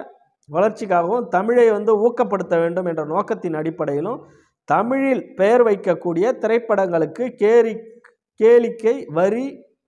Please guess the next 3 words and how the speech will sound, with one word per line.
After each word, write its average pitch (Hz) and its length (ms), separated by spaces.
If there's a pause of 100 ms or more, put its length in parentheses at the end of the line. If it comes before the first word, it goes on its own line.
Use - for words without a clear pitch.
(680)
விலக்கு, 190 420 (720)
அஹ், 185 300
அளிக்கிறது. 175 580